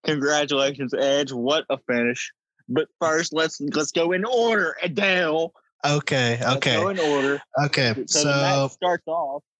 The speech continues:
Speaker 1: with
Speaker 2: So
Speaker 1: Edge and Randy Orton.
Speaker 2: Yeah, so Edge came in at number one, followed by Randy Orton at number two. Number three was Sami Zayn. Number four was Mustafa Ali. Number five was Jeff Hardy. Number six was Dolph Ziggler.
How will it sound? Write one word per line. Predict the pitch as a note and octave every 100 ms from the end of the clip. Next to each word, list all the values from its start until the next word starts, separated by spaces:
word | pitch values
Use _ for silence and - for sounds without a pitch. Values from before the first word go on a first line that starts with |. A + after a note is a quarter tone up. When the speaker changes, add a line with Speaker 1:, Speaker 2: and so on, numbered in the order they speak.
| _ _
Speaker 1:
with | D3
Speaker 2:
So | C#3+
Speaker 1:
Edge | D#3 D3 D3
and | C3+
Randy | C3 C3 B2
Orton. | A#2 F#3 - _ _ _ -
Speaker 2:
Yeah, | C3+ A#2 -
so | - C3+ C3
Edge | D3+ F3 -
came | E3+ D#3 D3
in | C#3+
at | C#3
number | B2 A#2+ B2
one, | A2 G#2 G#2+ A#2+ _ -
followed | C3+ C3
by | A#2+ A#2
Randy | G#2+ A2 B2 A#2
Orton | A#2 A#2 A#2+
at | A2+ -
number | G#2 G#2
two. | G#2+ - C3 A2 C3 D3+ _
Number | C3 C#3+
three | D3+ - F3 E3
was | C3 B2+
Sami | - B2+ B2
Zayn. | A2+ - G#2+ G2+ G#2+ -
Number | B2 A#2+ B2+
four | - D3+ D3
was | C3+ B2+ -
Mustafa | A#2 - - C#3 -
Ali. | G#2 G#2+ G2 F#2 F#2+ B2+ - _ _ _ _
Number | A2 A#2
five | - C3 C3 B2+
was | B2
Jeff | - G2+ G2 -
Hardy. | G2+ G#2 G2+ G2 D3 - _ _ - - _ -
Number | G#2+ A2
six | - D3+ - -
was | A#2+ -
Dolph | A2 G#2+
Ziggler. | - - A2+ G#2 F#2 G2